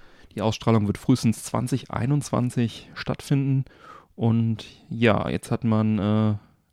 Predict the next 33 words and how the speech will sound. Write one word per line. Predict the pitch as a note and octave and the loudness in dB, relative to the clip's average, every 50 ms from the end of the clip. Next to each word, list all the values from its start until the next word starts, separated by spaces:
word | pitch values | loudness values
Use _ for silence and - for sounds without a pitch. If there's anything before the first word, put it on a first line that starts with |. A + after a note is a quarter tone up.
| _ - | _ -12
laut | - A2+ A2 G#2 F#2+ - - - | -8 -2 -2 0 -2 -2 -6 -10
Deadline, | A2 G2 A2+ A2+ - - - F#2+ G2 G#2+ A#2+ C3 | -4 -2 0 0 0 0 0 0 2 2 2 0
äh, | B2 - - G#2+ A2 G#2+ | 0 -2 -2 -2 -2 0
bereits | G#2 A2+ G#2+ A2 A2+ A#2 - - - - - - - - - - - - _ _ _ _ _ _ _ _ _ _ _ - | -2 -2 -2 0 -2 -2 -2 -4 -10 -18 -20 -20 -20 -20 -20 -20 -20 -20 _ _ _ _ _ _ _ _ _ _ _ -10
eine | - G#2+ G#2 G#2 G#2+ A2 A2+ | -4 -2 0 2 2 2 0
zweite | - - - D#3 F#3+ - - | -2 -4 -2 -2 -2 -2 -2
Staffel | - A2+ G#2 - A2 | 0 0 0 0 0
bestellt, | G2 A2+ - - - - - - - - - | -4 -4 -6 -6 -6 -6 -6 -8 -10 -10 -6
noch | - G#2+ - | -6 -6 -6
bevor | - B2 - - A#2 | -6 -8 -2 -2 0
die | A2+ A2 | 0 0
erste | G#2+ A2 A2 - - A#2 A2 G#2+ G2+ - - - | -2 -2 -4 -2 0 0 0 0 0 -4 -10 -8
ausgestrahlt | - D#3 - - - - - - G2+ G2+ G2 G2 | -8 -8 -6 -8 -10 -8 -2 0 0 0 2 4
wurde. | G2+ G2+ G#2+ B2 D3+ E3 _ _ _ - | 4 4 6 4 2 2 _ _ _ -10
Man | A#2 A2+ | -10 -10
ist | - - - - | -10 -10 -8 -6
da | A#2 - | -6 -6
also | A2+ G#2+ A2+ G#2 | -2 -2 0 2
sehr | G#2 A2+ A2+ | 2 2 0
zuversichtlich, | - - C3+ - - B2 A2+ A2 A2 - A#2 G#2+ | 2 2 0 2 4 2 2 2 0 0 -4 -2
dass | - A2 - | -4 -6 -4
das | - A2+ - - - - - _ _ _ - - _ _ - | -4 -4 -4 -4 -16 -20 -20 _ _ _ -20 -20 _ _ -2
was | - A#2+ A2+ | 0 0 4
Gutes | A2+ C3+ D3 C3+ G2+ G2 G2+ | 6 6 6 6 4 2 4
wird. | G#2+ A2+ C3+ D#3 - - _ _ _ _ _ _ _ - - - _ _ _ - - | 6 6 6 4 2 -6 _ _ _ _ _ _ _ -20 -20 -20 _ _ _ -8 -6
Ähm, | A2 A2 A2 G#2+ | -4 -2 -2 -2
die | G#2 G#2+ G#2+ - | -2 -2 -2 -2
Autoren | - G#2+ - - B2+ C3 A#2+ A#2 A2 A#2+ A2 - - - | -2 -4 0 2 2 4 4 4 4 2 2 0 -4 -8
seien | B2 A2 G#2+ G#2+ G#2+ | -2 0 0 2 2
bereits | G#2+ G#2 G#2 G#2+ - | 2 0 0 0 -4
wieder | - G#2 G#2+ | -2 -4 -2
zusammengetrommelt | - A#2 G#2 G#2+ A2+ B2 A#2+ A2+ - - - - A2+ A#2 A#2 A2 - G#2+ G2 F#2+ G2 | 0 0 2 2 4 4 4 2 0 -2 -2 0 2 2 2 2 0 -2 -4 0 2
worden, | G#2 G#2 A#2 A#2 A2 G#2+ A2 G#2+ A2 | 2 4 4 4 4 4 4 2 0